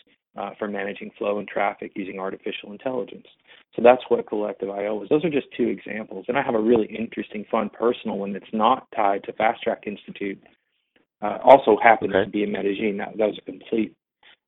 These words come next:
Speaker 1: um, uh, that happened completely independently. It was interesting. But I'm working with a company there called Premex,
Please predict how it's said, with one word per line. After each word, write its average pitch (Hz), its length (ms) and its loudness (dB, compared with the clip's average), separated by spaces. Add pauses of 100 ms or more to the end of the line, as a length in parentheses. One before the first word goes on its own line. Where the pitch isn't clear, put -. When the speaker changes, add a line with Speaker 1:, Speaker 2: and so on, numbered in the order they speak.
Speaker 1:
um, 95 340 -4 (420)
uh, 107 480 -8
that 110 220 0 (100)
happened 104 400 2
completely 107 380 -4
independently. 104 560 -6
It 95 80 -6
was 98 100 -8
interesting. 107 460 -8 (880)
But 113 140 0
I'm 104 100 -2
working 117 260 2
with 107 120 2
a 104 40 -6
company 107 380 -4
there 104 160 0
called - 260 -6
Premex, 107 360 -2